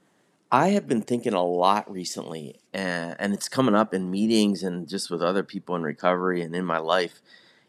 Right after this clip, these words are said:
It's the acronym halt. H A L T stands for Hungry, Angry, Lonely, Tired. Um, it's been on my mind because I often spend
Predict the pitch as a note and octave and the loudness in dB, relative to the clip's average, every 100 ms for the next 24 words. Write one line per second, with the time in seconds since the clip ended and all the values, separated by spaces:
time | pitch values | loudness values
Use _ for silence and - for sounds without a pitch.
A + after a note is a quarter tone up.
0 | - - - G#2+ - A2 C3+ D3+ C#3 B2 | -6 -4 0 2 4 4 2 0 2 4
1 | A2+ G2 - A2 G#2 C#2+ - E2 F#2+ G#2 | 2 0 0 4 6 4 -4 -4 -2 0
2 | G2+ F#2+ F#2 E2+ - - B2 B2+ A#2+ - | 2 4 4 2 -4 -8 -4 -2 -4 -10
3 | _ _ _ - - A2 G2 F#2 - F#2 | _ _ _ -14 -4 0 2 0 -2 0
4 | F2 F2 A2+ A2 G#2+ F2 G2 G2 G2 F#2+ | 0 2 2 4 4 4 0 0 0 0
5 | F2+ G2 F#2+ F2+ E2+ - - F2+ E2 G#1+ | 0 0 0 -4 -6 -10 -8 -8 -8 -12
6 | B1 - _ _ _ _ - F2+ E2+ D#2+ | -16 -20 _ _ _ _ -4 -2 -2 -4
7 | D2 - _ _ _ - F3 G#3 B3+ B3 | -8 -12 _ _ _ 0 6 6 6 4
8 | D#3+ D#3+ E3+ D#3+ D3+ C3 C3 - - C#3 | 6 4 4 2 2 4 2 0 -2 0
9 | F3+ - G#3 G2+ - C3+ C3+ | -2 -2 -2 -2 0 0 0